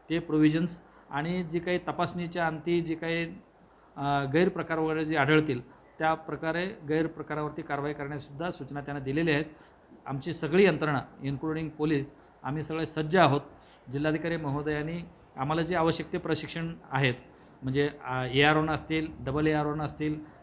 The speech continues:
किंवा आमचे जे वेगवेगळे टीम्स आहेत, त्या सर्व टीम्सनासुद्धा जिल्हाधिकारी महोदयांनी आवश्यक तसे प्रशिक्षणसुद्धा आम्हाला सगळं दिलेलं आहे.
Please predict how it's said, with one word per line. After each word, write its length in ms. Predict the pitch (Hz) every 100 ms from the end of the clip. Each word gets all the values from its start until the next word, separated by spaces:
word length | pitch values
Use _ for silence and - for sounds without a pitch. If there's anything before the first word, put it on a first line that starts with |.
| -
किंवा 180 | 156
आमचे 200 | 143 143
जे 120 | 156 165
वेगवेगळे 340 | 156 160 165
टीम्स 420 | 165 190 185 -
आहेत, 160 | 147 139 - - - -
त्या 140 | 165
सर्व 240 | - 175 180
टीम्सनासुद्धा 720 | 175 170 170 170 147 156 180
जिल्हाधिकारी 500 | 151 151 156 160 160
महोदयांनी 540 | 160 143 147 151 156
आवश्यक 560 | 185 135 147 143 156 151
तसे 200 | 139 160 170 - - -
प्रशिक्षणसुद्धा 640 | 170 170 165 165 156 160
आम्हाला 240 | 156 156 151
सगळं 220 | 139 143 127
दिलेलं 280 | 131 160
आहे. 160 | 147 117